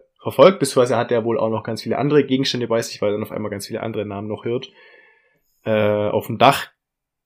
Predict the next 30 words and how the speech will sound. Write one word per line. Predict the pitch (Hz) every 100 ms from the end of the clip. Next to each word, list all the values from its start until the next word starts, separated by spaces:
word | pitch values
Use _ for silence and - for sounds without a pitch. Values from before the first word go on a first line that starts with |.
| -
ko-, | - -
entkommt | 123 - 170 180
er | 170
ihm | 175 160
dann | 156 151
kurz, | 170 165 - - -
findet | - 135 139 131
ihn | 123
dann | 117 117
wieder | 156 160
und | 127
stellt | - 117
fest, | - 120 - - _ -
das | - -
ist | - -
kein | - 110 110
Mensch, | 117 139 165 -
der | 120 117
den | 113
Gegenstand | 127 123 - 113 107 107
Robert | 117 113 107 101 -
Barrington | 110 110 110
bei | 110 131
sich | -
trägt, | - 131 131 - - - - - -
sondern | 113 110 107 107 104
es | 107 117
ist | - -
ein | 104 101 101 - _ _ _ _
Wesen, | 110 117 156 165 143 143 147 151